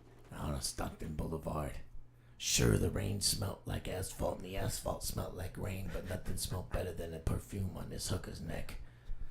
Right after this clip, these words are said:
So yeah, I took her inside. We went upstairs, and I asked her about Tony. Her eyes got big. She looked at me like she seen a ghost. Tony, I said again with my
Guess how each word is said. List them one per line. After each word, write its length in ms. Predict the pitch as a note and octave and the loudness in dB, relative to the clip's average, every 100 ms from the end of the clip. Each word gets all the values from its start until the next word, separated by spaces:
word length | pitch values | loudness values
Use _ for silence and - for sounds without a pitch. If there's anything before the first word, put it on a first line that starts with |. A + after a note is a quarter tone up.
| - - | -4 -6
So 160 | - G2 | -2 0
yeah, 180 | F#2+ - | 0 2
I 80 | F#2+ - | 0 2
took 180 | - | 2
her 120 | - - | 2 -4
inside. 560 | - - - - - | -4 -2 0 0 0
We 80 | E2 | -2
went 220 | E2+ F#2+ | -2 -2
upstairs, 640 | - - - G2+ - - | -2 -2 -2 0 0 -4
and 120 | - - | -6 -6
I 120 | - | -4
asked 320 | - - - | -4 -4 -2
her 80 | - | -2
about 420 | - - - - | -2 -2 -2 4
Tony. 540 | - - - F2+ - - - - - - | 4 4 0 -4 -6 -10 -14 -14 -6 2
Her 140 | - | 4
eyes 240 | - - | 4 0
got 280 | - - - | 0 0 4
big. 240 | - - - | 4 4 0
She 180 | - - | 2 2
looked 240 | - F2 | 2 0
at 140 | - - | 0 0
me 80 | |
like 180 | - - | -2 -2
she 180 | - - | -2 0
seen 280 | - - - | 2 2 2
a 40 | |
ghost. 560 | - - - - - - - - - - - - - | 2 4 6 4 2 0 0 -10 -10 -8 -8 -10 0
Tony, 300 | - - - F2 | 6 6 6 2
I 40 | - | 2
said 280 | - - - | 2 2 0
again 340 | - - - | 0 0 2
with 180 | - - | 0 -2
my 120 | - | -6